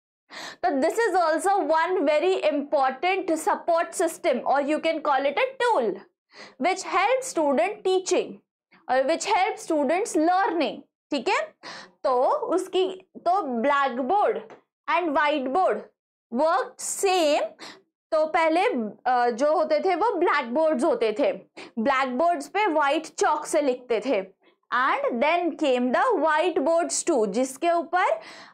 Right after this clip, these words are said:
हम, not the smart boards, I am not talking about the smart boards, the white boards, जो सिर्फ और सिर्फ बोर्ड होता था और उसके ऊपर भी आपको खुद ही लिखना होता था मार्कर से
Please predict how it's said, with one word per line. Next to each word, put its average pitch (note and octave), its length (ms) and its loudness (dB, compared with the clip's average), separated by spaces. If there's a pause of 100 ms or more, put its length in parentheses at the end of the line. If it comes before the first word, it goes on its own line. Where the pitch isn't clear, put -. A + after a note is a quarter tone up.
हम, F4 320 -2 (260)
not F#4+ 440 2
the G#4+ 300 0
smart D4+ 420 0
boards, A3 240 2
I B3+ 120 2
am C4+ 160 2
not D#4 200 2
talking E4 340 0
about D#4 200 2
the E4 220 -2
smart C4 360 0
boards, A3+ 340 0
the E4 120 2 (100)
white G#4+ 340 2
boards, A#3 440 -2 (360)
जो D#4 160 2
सिर्फ A4+ 460 0
और F#4 140 4
सिर्फ G4 320 0
बोर्ड C4 440 2
होता C4+ 240 0
था E4+ 380 0 (320)
और E4+ 140 2
उसके F#4 260 -2
ऊपर G#4 300 0
भी F4 280 2
आपको D4 680 -2 (140)
खुद E4+ 220 0
ही G#4 100 4
लिखना E4 380 2
होता C4 280 0
था F#4+ 200 0
मार्कर E4 760 2
से - 400 -2